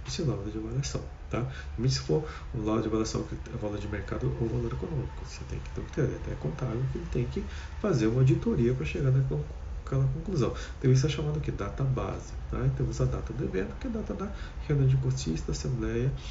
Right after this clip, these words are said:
né, de acionistas que estiver aprovando a operação. Então, é, o laudo é um documento importante. E qual que é o critério de avaliação desse patrimônio líquido, tá? Então,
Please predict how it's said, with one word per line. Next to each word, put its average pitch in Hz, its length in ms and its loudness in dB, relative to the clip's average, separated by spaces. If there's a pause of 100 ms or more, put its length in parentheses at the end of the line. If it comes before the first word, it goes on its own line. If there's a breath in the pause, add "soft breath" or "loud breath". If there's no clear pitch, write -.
(300 loud breath)
né, 117 200 0 (380 loud breath)
de 110 80 2
acionistas 117 480 2
que 143 60 0
estiver 117 320 2 (220)
aprovando 123 480 2
a - 20 -2
operação. - 500 0 (100)
Então, 131 180 4 (340 loud breath)
é, 101 160 -2
o 107 180 0
laudo 120 340 6
é 123 40 4
um 117 60 4
documento 113 460 2
importante. 131 520 0
E - 20 0
qual 180 200 4
que - 80 0
é 175 40 4
o 165 40 2
critério 147 400 0
de 139 80 4
avaliação 131 400 6
desse - 160 0
patrimônio 127 440 4
líquido, - 440 2
tá? - 160 2 (280 loud breath)
Então, 135 180 6